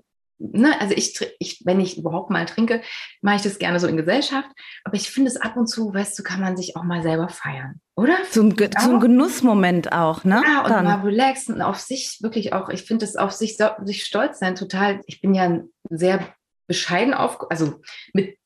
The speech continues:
Speaker 1: mit dem Wert Bescheidenheit aufgewachsen, ne? Also meine Eltern
Speaker 2: Mhm.
Speaker 1: haben da mal sehr viel Wert drauf gelegt. Aber ich merke, manchmal muss man auch einfach sagen, so, nö, ich bin da jetzt auch einfach stolz auf mich, ne? Also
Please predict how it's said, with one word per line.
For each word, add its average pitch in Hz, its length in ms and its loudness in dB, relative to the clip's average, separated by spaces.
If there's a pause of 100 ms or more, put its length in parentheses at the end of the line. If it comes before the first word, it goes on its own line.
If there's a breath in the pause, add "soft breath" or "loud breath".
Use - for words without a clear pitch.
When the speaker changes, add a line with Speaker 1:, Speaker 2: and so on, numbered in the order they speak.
Speaker 1:
mit 185 180 -2
dem 185 220 2
Wert 196 240 2
Bescheidenheit 202 600 0
aufgewachsen, 170 640 -2
ne? 180 60 0
Also 202 160 0
meine 165 160 2
Eltern 180 280 0
Speaker 2:
Mhm. 254 40 4
Speaker 1:
haben 269 120 0
da 175 60 0
mal 165 160 0
sehr 170 100 -2
viel 165 220 -4
Wert 185 240 0
drauf 165 200 -2
gelegt. 180 320 -2 (600 loud breath)
Aber 175 140 0
ich 202 100 0
merke, 240 300 4
manchmal 226 420 2
muss 220 160 0
man 226 140 0
auch - 120 0
einfach 185 340 -2
sagen, 180 340 0
so, 175 380 2 (300)
nö, 208 280 6
ich - 180 -12
bin 190 140 0
da 220 80 2
jetzt 247 180 -4
auch - 80 -8
einfach 214 360 -6
stolz 285 480 -2
auf - 180 -4
mich, 170 380 -6
ne? 254 200 0
Also 208 220 0